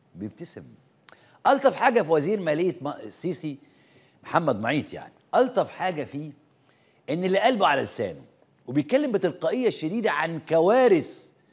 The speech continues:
لو حد تاني مكانه كان زمانه اتحاكم في ميدان عام بتهمة نشر أخبار كاذبة والانتماء إلى جماعة إرهابية.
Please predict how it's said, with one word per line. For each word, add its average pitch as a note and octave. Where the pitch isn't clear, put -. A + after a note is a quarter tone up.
لو C#3
حد G3
تاني G#3+
مكانه F3
كان D#3
زمانه D#3
اتحاكم A#2
في B2+
ميدان D3+
عام G3
بتهمة B3
نشر A#3+
أخبار G#3+
كاذبة A3+
والانتماء G3+
إلى F#3+
جماعة G3
إرهابية. D#3